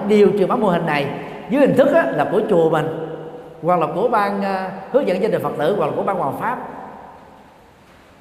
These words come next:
Cho nên á, dầu cái danh xưng là Liên đoàn Thanh niên Phật giáo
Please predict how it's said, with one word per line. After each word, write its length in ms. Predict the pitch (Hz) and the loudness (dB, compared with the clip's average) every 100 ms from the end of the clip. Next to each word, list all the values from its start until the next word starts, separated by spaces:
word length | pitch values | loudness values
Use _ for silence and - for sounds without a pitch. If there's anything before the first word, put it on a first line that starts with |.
| _ | _
Cho 80 | 208 | 4
nên 200 | 214 208 | 4 4
á, 120 | 233 175 | 2 4
dầu 320 | 170 165 156 - - | 4 4 2 -2 0
cái 80 | 247 | 2
danh 180 | 233 220 | 2 2
xưng 200 | 220 220 | 2 4
là 200 | 175 135 - - 170 | 2 0 -4 -8 -4
Liên 360 | 208 262 262 | 2 4 6
đoàn 300 | 220 170 147 147 | 6 4 2 0
Thanh 100 | 208 | -2
niên 120 | 214 | 0
Phật 140 | 151 | 0
giáo 120 | 165 | -2